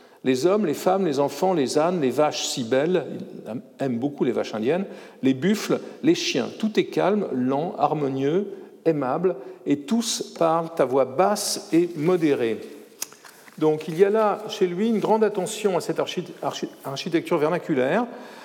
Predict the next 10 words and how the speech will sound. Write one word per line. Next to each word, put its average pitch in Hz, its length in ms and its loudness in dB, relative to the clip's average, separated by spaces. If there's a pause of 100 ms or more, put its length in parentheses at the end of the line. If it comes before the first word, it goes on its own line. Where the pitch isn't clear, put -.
(220)
euh, 208 220 4
qu'il, 208 400 -2
euh, 143 600 0 (100)
qu'elle 220 180 4
soit 214 720 0 (100)
capturée 175 840 0 (380)
au 147 280 0
niveau 143 220 -4
du 131 140 -6
sol, 151 320 0